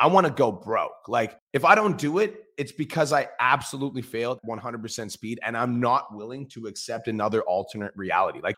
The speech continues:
I'm not willing to accept working a nine-to-five. I'm not willing to accept working for somebody else. I'm not willing to accept my business not succeeding. So it's either gonna succeed or I'm gonna be homeless." And those were the only two options for me. So that was the commitment that I made. And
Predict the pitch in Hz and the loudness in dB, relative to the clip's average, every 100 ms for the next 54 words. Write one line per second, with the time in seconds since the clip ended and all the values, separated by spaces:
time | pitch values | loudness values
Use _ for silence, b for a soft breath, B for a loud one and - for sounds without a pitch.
0 | 107 135 135 117 117 139 139 139 127 - | 4 6 6 6 2 2 0 -4 -6 -4
1 | 131 117 - _ 104 123 131 131 123 123 | -4 -6 -10 _ -4 -4 -2 -2 0 -2
2 | 117 117 107 101 113 120 131 131 135 131 | -2 0 0 -4 -2 4 6 6 2 -2
3 | 135 - 127 104 113 117 104 123 110 104 | -4 -4 -4 -4 -6 -6 -8 -6 -6 -2
4 | 101 98 - 123 135 170 - 139 143 139 | 0 -2 -4 -4 0 0 0 -4 -2 -4
5 | 131 - 120 117 107 113 123 131 120 123 | -6 -4 -4 -2 -4 -4 -2 -2 -2 0
6 | 120 - - - - 107 143 180 208 _ | -2 -2 -8 -8 -8 -8 -4 -4 -6 _
7 | - 156 151 - 165 170 170 156 - 139 | 0 2 0 -2 2 4 6 4 4 -2
8 | - - 160 151 185 185 139 139 131 131 | -2 -2 -2 -2 -4 0 2 4 2 -2
9 | 107 98 135 113 82 - - 127 156 165 | -4 -2 -2 -2 -8 -10 -6 -2 0 0
10 | 143 131 135 127 117 117 92 - 92 - | -4 -4 -2 -2 -2 -2 -2 -4 -14 -16
11 | 65 - _ - 151 165 156 143 139 110 | -20 -20 _ 0 2 2 -2 -2 -2 -4
12 | 85 67 52 - - 131 131 123 107 | -8 -10 -12 -16 -4 0 0 -2 -8